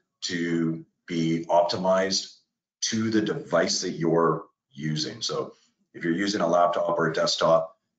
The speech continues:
it'll come up, it'll be a nice full screen. If you're using a cell phone, an iPhone, whatever it might be, it scales down, it scales up for the iPad. So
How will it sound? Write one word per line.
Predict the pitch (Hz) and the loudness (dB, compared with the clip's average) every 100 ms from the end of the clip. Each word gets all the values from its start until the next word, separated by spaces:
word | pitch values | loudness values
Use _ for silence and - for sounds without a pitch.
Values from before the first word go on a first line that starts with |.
| - | -4
it'll | 82 78 | 0 0
come | 85 | 2
up, | 90 82 | 2 2
it'll | 76 | -2
be | 76 | -4
a | |
nice | 80 76 | -2 -2
full | - 69 | -4 -6
screen. | - - 120 113 107 104 - _ _ | -6 0 2 4 2 0 -6 _ _
If | 92 98 98 | -4 -4 -2
you're | 95 | -2
using | 90 90 85 87 85 82 - | 0 -2 -2 -2 -2 -4 -2
a | 82 78 76 76 76 _ _ _ _ _ - | 0 2 0 -4 -8 _ _ _ _ _ -6
cell | - 104 104 | 0 0 2
phone, | 95 92 98 - _ _ | 2 2 0 -8 _ _
an | 78 | -2
iPhone, | 82 - 82 82 80 | 0 0 0 0 -2
whatever | 80 98 95 | 0 2 2
it | |
might | 85 82 | 0 -2
be, | 85 85 85 - - | 0 -2 -4 -10 -8
it | 78 | -4
scales | - 76 69 - | -2 -2 -2 -4
down, | 98 95 92 87 82 - _ | 2 4 6 4 -2 -12 _
it | - | -8
scales | - 73 80 | -4 -2 0
up | - | -2
for | 71 | -2
the | 80 | -2
iPad. | 87 87 85 80 78 | 0 0 -2 -2 -4
So | - 82 80 | -6 -6 -8